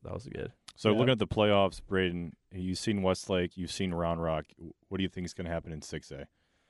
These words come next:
Speaker 1: Uh, th-, I'm really excited to see this Round Rock Reagan series. I'm going to the game tomorrow night,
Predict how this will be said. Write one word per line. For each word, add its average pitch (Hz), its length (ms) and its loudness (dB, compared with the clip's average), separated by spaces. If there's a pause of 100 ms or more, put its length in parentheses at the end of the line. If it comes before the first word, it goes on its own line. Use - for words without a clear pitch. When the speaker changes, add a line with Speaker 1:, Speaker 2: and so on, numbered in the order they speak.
(520)
Speaker 1:
Uh, 104 280 6
th-, 113 200 2
I'm 110 180 2
really 120 180 4
excited 104 360 2
to 98 60 -6
see 107 140 -2
this 95 180 -2
Round 98 220 2
Rock 90 140 0
Reagan 95 280 0
series. 92 360 -2
I'm 98 120 2
going 95 140 2
to 92 60 0
the 90 40 -4
game 90 160 0
tomorrow 87 260 0
night, 85 360 -2